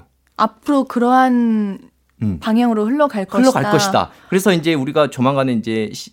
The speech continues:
Speaker 2: 이제 올해 십이월에 볼 영화 중에 스파이더맨 쓰리 노웨이 홈이 있어요.
Speaker 1: 네네.
Speaker 2: 그래서 아마도 기다리시는 분들이 계실 것 같아요. 스파이더맨의 삼 편인데
Speaker 1: 아.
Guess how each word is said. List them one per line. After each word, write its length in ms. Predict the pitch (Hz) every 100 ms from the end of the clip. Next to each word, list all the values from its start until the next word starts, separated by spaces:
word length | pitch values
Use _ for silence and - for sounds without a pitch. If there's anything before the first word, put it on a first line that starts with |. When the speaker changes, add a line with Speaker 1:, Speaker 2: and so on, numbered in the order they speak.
| -
Speaker 2:
이제 300 | 95 98 95 - -
올해 560 | - 117 139 135 127 127
십이월에 480 | - 208 208 165
볼 220 | - 120 107
영화 200 | 104 110
중에 220 | 117 147
스파이더맨 540 | - - 254 226 196
쓰리 220 | 180 170
노웨이 400 | 120 113 170 160
홈이 260 | 131 - 233
있어요. 400 | 95 - 95 92
Speaker 1:
네네. 180 | 226 220
Speaker 2:
그래서 160 | 202 180
아마도 240 | 127 147 139
기다리시는 920 | - 147 - _ 160 180 180 170 135
분들이 240 | 113 110
계실 220 | 107 107 113
것 80 |
같아요. 140 | 92 90
스파이더맨의 520 | - 185 165 127 107
삼 180 | - 220
편인데 460 | 220 123 107 127 -
Speaker 1:
아. 240 | 95 131